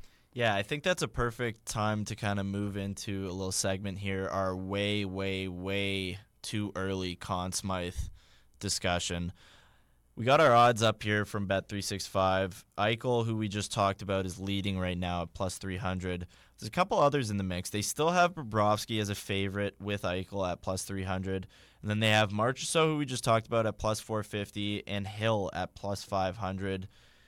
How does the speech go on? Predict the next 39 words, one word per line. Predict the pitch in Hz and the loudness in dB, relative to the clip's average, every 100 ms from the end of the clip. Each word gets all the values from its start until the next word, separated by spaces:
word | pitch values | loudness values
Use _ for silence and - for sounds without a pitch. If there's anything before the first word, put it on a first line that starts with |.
| _ _ _ _ - | _ _ _ _ -4
What | |
do | 208 | -2
you | 285 | 2
like | 208 165 | 6 6
so | - 147 | 6 0
far | - 127 117 | 4 2 2
for | 120 | 0
Conn | 117 113 | 2 2
Smythe? | 107 101 95 | 2 -2 -2
Because | 107 113 | 0 2
I | 110 | 2
think | 110 180 180 | 2 -2 2
after | 120 135 - 170 156 - - - - - | 6 6 4 0 0 -4 -18 -20 -20 -20
hearing | - - 120 120 117 113 104 | -16 -4 0 2 2 0 2
that | 98 95 92 | 2 0 0
game | 104 107 104 | 2 2 2
one, | 98 98 98 98 95 - _ _ _ | -2 -2 -2 -4 -6 -8 _ _ _
uh, | 101 95 85 78 - | -2 0 -2 -4 -6
go, | 104 - 87 - | -6 -6 -10 -14
the | - 101 | -10 -10
team | 92 113 104 98 | -8 -2 -2 0
who | 95 | -2
wins | 95 95 | -4 -4
game | 98 95 92 | -4 -4 -4
one | 90 92 | -6 -6
goes | 92 92 | -6 -4
on | 92 | -4
to | 90 | -6
win, | 90 92 90 | -6 -6 -6
you | 87 | -8
know, | 85 | -8
sixty-three | - 98 90 - 92 87 | -8 -8 -12 -10 -10 -10
and | - | -8
twenty | 92 90 | -8 -8
or | 87 | -8
something, | 95 85 90 | -8 -8 -8
I | 87 | -8
feel | - 110 104 | -4 0 2
that | 101 95 | 2 0